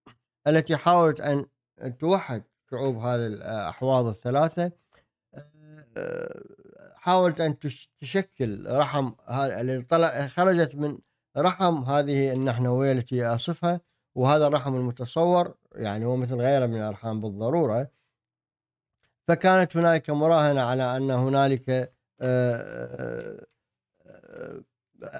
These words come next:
أرح-، هذا، على أن هنالك إمكانية أن يتش-، تشك-، تتشكل هذه النحنوية. الشعوب الأخرى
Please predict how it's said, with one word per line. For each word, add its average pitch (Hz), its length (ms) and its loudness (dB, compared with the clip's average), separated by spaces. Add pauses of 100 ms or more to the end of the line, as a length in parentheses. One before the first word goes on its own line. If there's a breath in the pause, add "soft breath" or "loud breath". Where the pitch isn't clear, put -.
أرح-، 151 240 -2
هذا، 151 640 0
على 135 320 2
أن 147 120 4
هنالك 147 480 4
إمكانية 143 960 4
أن 127 440 -4 (120)
يتش-، 123 400 -6
تشك-، 117 580 -6 (320)
تتشكل 131 640 0
هذه 110 320 0
النحنوية. 98 680 -4 (320)
الشعوب 170 800 4
الأخرى 175 640 0